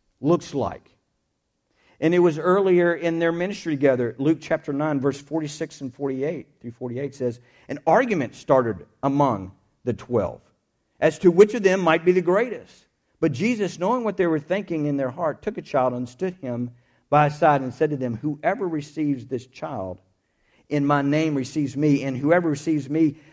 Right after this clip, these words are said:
uh, receives him who sent me. For the one who is least among all of you, this is the one who is great.'" So they didn't catch the teaching earlier. And he had to get this cute little child, you know, probably precious little girl with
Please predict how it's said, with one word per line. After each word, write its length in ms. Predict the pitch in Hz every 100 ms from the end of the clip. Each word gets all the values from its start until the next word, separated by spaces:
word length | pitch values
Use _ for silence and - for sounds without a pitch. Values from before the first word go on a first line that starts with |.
| _
uh, 160 | - 131
receives 440 | 139 131 - 151 -
him 240 | 170 165
who 60 | 139
sent 280 | - 175
me. 160 | 135 131
For 140 | 120
the 100 | 131
one 260 | 131 165 202
who 160 | 180 175
is 240 | 123 127
least 360 | 165 226 - -
among 320 | 135 143 139 135
all 320 | 170 202 180
of 160 | 120 110
you, 300 | 110 110 107 _ _ _ _
this 240 | 160 196
is 160 | 175 147
the 100 | 147
one 360 | 131 127 120 117 _ -
who 140 | 143 143
is 160 | 120
great.'" 540 | 98 107 117 92 - _ _ _ _ _ _ _ _ _ _ _
So 140 | - 170
they 200 | 185 277
didn't 220 | 285 226
catch 340 | - 240 240
the 100 | 190
teaching 520 | 175 - 214 208 170 -
earlier. 400 | 170 170 87 - - - 170
And 100 | 214
he 120 | 233
had 160 | 254
to 60 | 233
get 220 | 185 247
this 180 | 233 214 - -
cute 400 | - 233 269 233
little 320 | 220 240 226
child, 480 | 220 233 220 220 202
you 60 | 196
know, 100 | 196
probably 280 | 220 214 202
precious 420 | 233 226 220 196
little 180 | 208 208
girl 380 | 196 208 214
with 180 | 214 208